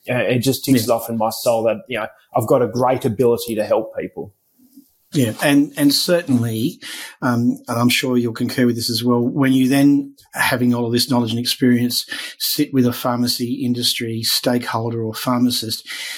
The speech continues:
Speaker 2: that person on the other side of the table very quickly realizes that you've got some experience and you've got some knowledge and, and, and all of a sudden you become in sync and the conversation and the credibility around the conversation then becomes a lot more valuable, doesn't it?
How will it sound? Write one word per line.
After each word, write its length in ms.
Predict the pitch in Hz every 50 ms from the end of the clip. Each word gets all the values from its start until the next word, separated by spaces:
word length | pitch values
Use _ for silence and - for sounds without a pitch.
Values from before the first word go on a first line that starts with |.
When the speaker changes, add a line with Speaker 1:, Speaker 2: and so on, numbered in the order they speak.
| - - - _ _ - -
Speaker 2:
that 360 | 254 139 127 147 147 147 -
person 320 | - - 160 151 143 - 143
on 80 | 131
the 80 | 127 127
other 120 | 123 123
side 260 | 117 - - 131 120 117
of 60 | 110
the 100 | 117 113
table 560 | - - - 127 123 120 117 117 120 117 - _ _ _ _ _ -
very 340 | 123 123 131 131 135 131
quickly 360 | 123 - 147 139 - 131 120 120
realizes 580 | 120 123 123 123 120 117 113 113 110 120 107 -
that 160 | 120 113 -
you've 400 | - 123 117 117 117 113 110 - -
got 200 | - 117 - -
some 160 | - 123 120
experience 500 | 120 - - - 123 120 117 113 - -
and 80 | 127
you've 140 | 123 123 113
got 160 | 117 120 -
some 200 | - - 123 117
knowledge 380 | 113 120 117 120 117 113 110 -
and, 160 | 123 113 123 -
and, 200 | 127 120 117 113 113 117 -
and 160 | 123 120 120
all 80 | 123 127
of 60 | 123
a 20 | -
sudden 160 | - 113 117
you 80 | 117
become 320 | 113 113 113 - - 113 110
in 80 | 110
sync 300 | 110 - - 127 123 - - - - - - - -
and 160 | 123 123 123
the 40 | 123
conversation 800 | - - 143 143 135 127 - - 123 113 - - 120 117 - -
and 140 | 127 120 123
the 60 | 117
credibility 580 | - - 135 120 120 110 123 135 135 127 120
around 120 | 113 110 110
the 40 | 110
conversation 560 | - 117 113 110 - - 110 110 - 120 113
then 140 | 113 110 110
becomes 340 | 113 - - 113 113 -
a 20 | 120
lot 160 | 120 120 117
more 140 | 117 110 107 -
valuable, 400 | 120 113 110 110 107 104 101 98
doesn't 260 | 98 104 110 101 101
it? 80 | 98